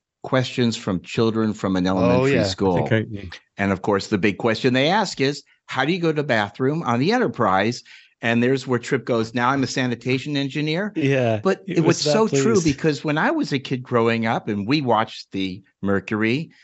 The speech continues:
Speaker 1: and Gemini and Apollo missions, the question we always said was,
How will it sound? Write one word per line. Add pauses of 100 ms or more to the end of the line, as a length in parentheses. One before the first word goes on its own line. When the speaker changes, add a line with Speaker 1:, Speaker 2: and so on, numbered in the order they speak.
(140)
Speaker 1:
and
Gemini
and
Apollo
missions, (420)
the
question
we
always
said
was,